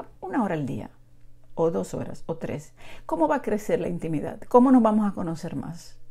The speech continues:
¿En diez minutos, cinco minutos o en horas? Entonces, ese es el tiempo que tenemos que buscar de él. Mínimo orar una hora al día,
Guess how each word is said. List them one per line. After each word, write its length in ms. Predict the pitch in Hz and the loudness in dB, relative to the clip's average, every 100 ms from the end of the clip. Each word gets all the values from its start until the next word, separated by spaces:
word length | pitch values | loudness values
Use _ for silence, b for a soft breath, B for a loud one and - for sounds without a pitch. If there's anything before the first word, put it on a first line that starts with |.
| - | -6
¿En 180 | 175 160 | -2 0
diez 200 | 175 226 | 2 4
minutos, 380 | 240 233 269 - | 4 2 -2 -2
cinco 240 | 220 220 | -2 -2
minutos 380 | 214 220 247 - | -2 -2 -2 -2
o 120 | 247 | -2
en 200 | 254 254 - | 0 -4 -6
horas? 640 | - 151 - - - - - - b b b - | -8 -8 -8 -14 -16 -20 -20 -20 b b b -4
Entonces, 640 | 180 196 165 143 170 - b b - | 0 2 2 0 -8 -14 b b -2
ese 180 | 208 208 | -2 2
es 60 | 247 | 0
el 120 | 240 | 0
tiempo 460 | 185 160 - 208 - - - - - - - - - 202 220 - | -2 -4 -6 -10 -12 -16 -18 -18 -14 -14 -14 -16 -8 -6 -4 -4
que 100 | 180 | -2
tenemos 380 | 151 175 220 | -2 -2 -2
que 340 | - 160 151 - - - - | -4 -4 -4 -8 -20 -18 -12
buscar 380 | 160 - 151 147 | -8 -2 -2 -2
de 140 | 139 | -4
él. 120 | 147 | -2
Mínimo 640 | 165 233 359 359 247 175 - - | 4 4 6 4 2 2 -6 -10
orar 400 | - 156 - 143 - - - - | -4 -2 -2 -6 -10 -12 -12 -6
una 280 | 185 196 170 | -4 -2 -2
hora 140 | 143 | -4
al 100 | 135 | -6
día, 240 | - - | -8 -10